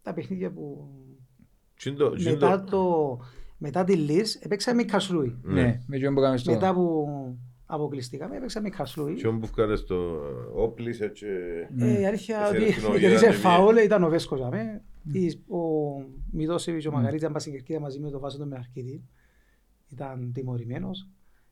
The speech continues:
Speaker 1: Ήταν πολλά έξω. Η αλήθεια λέει ήταν πολλά έξω.
Speaker 3: Μα έπαιζε στους τριάντα εφτά, τριάντα οκτώ μετά, εκεί.
Speaker 1: Ωραία μπάλα.
Speaker 3: Ναι.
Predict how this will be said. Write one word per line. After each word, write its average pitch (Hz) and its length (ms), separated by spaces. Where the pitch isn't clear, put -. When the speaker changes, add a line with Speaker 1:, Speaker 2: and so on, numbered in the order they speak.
Speaker 1:
Ήταν 226 180
πολλά 165 180
έξω. - 400
Η 160 60
αλήθεια 156 280
λέει 151 100
ήταν 151 160
πολλά 123 180
έξω. 156 380
Speaker 3:
Μα 147 80
έπαιζε 269 200
στους 226 100
τριάντα 185 280
εφτά, 135 220
τριάντα 196 280
οκτώ 135 160
μετά, 180 300
εκεί. 151 420
Speaker 1:
Ωραία 170 280
μπάλα. 139 440
Speaker 3:
Ναι. 113 320